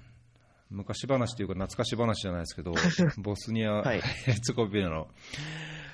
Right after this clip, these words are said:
Speaker 1: 話に行きますか。
Speaker 2: はい、そうですね。
Speaker 1: はい。
Speaker 2: ボスニアに。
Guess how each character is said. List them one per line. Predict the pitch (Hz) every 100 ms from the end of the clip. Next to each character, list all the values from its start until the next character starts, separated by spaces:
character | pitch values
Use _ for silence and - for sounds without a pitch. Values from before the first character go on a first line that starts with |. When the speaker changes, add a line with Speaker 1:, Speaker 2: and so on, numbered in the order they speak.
| - - -
Speaker 1:
話 | - 90 85 -
に | 92 90 85 80
行 |
き | 78
ま | 95
す | -
か。 | 85 - - - - - - - - -
Speaker 2:
は | - 139
い、 | 113 -
そ | - 131
う |
で | 92
す |
ね。 | 98 95 - _ - -
Speaker 1:
は | 104 90
い。 | 90 - - -
Speaker 2:
ボ | -
ス | - 107
ニ | 104
ア | - - -
に。 | 90 85